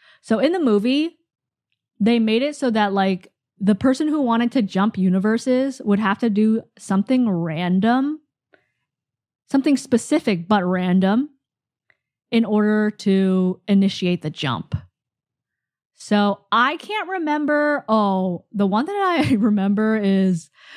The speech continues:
the trigger was they had to impale themselves, like, their asshole. They had to impale their asshole on, like, an object. I can't remember if it had to be a phallic object or if it just had to be an object,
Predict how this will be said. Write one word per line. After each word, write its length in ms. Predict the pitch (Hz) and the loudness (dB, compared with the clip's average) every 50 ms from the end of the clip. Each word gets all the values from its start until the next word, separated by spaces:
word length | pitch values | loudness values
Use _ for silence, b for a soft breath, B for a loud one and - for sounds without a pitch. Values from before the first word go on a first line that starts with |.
| B B B B B B | B B B B B B
the 100 | - 226 | -2 -2
trigger 380 | 196 - - 240 269 285 339 339 | 0 0 -2 -2 -2 0 -2 0
was 260 | 302 285 269 254 214 | 0 0 0 0 -2
they 140 | 185 214 214 | -2 -2 -2
had 300 | 247 214 214 214 226 226 | -2 0 0 0 0 0
to 100 | - 320 | -2 -4
impale 760 | 285 - 254 247 247 233 - - - 208 208 214 214 226 226 226 | -2 0 0 2 0 0 -2 -4 -2 0 0 2 2 2 0 0
themselves, 720 | 208 214 220 202 - - 185 180 180 185 185 190 202 - | 0 2 0 0 0 -2 -2 0 0 -2 -2 -4 -4 -4
like, 200 | - 175 175 - | -6 -8 -6 -4
their 200 | - 202 196 - - | -2 -2 -2 -2 0
asshole. 840 | - 220 220 226 233 247 - - - 160 131 117 107 101 196 - _ _ _ _ b b b b | 0 2 2 2 0 -2 -4 -8 -8 -8 -8 -8 -10 -12 -14 -14 _ _ _ _ b b b b
They 80 | b 214 | b 0
had 160 | 240 269 262 | 0 0 0
to 120 | 269 247 240 | 0 0 0
impale 460 | 240 226 208 - - 269 277 294 311 | 0 0 0 -2 -2 -2 0 0 0
their 180 | 311 294 - - | -2 -4 -4 -2
asshole 880 | - 214 220 226 240 254 - - 202 190 185 185 185 185 185 185 185 _ _ _ _ _ _ _ _ - | -2 0 0 0 0 -2 -4 -4 -2 -2 0 0 0 0 -2 -2 -4 _ _ _ _ _ _ _ _ -2
on, 720 | 208 208 214 214 214 214 214 214 214 208 214 214 214 208 - - | 0 0 2 2 2 0 0 0 0 0 0 0 0 -2 -4 -4
like, 520 | 190 208 202 196 190 190 185 - - - _ - | -2 0 0 2 2 0 -2 -4 -6 -12 _ -2
an 140 | 214 208 202 | 0 0 0
object. 600 | - 190 185 175 165 - 135 165 156 - - - | 0 0 -2 -2 -2 -4 -6 -6 -8 -8 -8 -6
I 80 | - 233 | -4 -2
can't 160 | - 320 330 | -2 -2 -2
remember 260 | 359 359 339 330 320 | -2 -2 -2 -2 0
if 140 | 285 269 - | -2 -2 -2
it 40 | 277 | -2
had 200 | 254 247 220 233 | 0 0 0 0
to 80 | 233 226 | 0 0
be 80 | 220 | 0
a 60 | 185 | -2
phallic 440 | 165 - - 185 170 185 208 233 233 - | -2 -4 -6 -6 -2 -2 0 -2 -2 -2
object 580 | - 226 226 233 220 226 240 240 254 254 - - | -2 0 0 0 0 0 0 0 -2 -2 -6 -4
or 160 | 208 208 202 | -2 0 0
if 100 | 196 185 | 0 0
it 120 | 190 180 | 0 0
just 200 | - 196 196 - | 0 0 -2 0
had 180 | - 208 202 196 | 0 0 0 0
to 80 | 190 | 0
be 180 | 170 156 190 185 | 0 0 0 0
an 100 | 175 165 | 0 -2
object, 600 | 151 151 180 180 190 240 254 277 277 _ _ - | -2 -4 -2 -2 0 0 -2 -2 -4 _ _ -20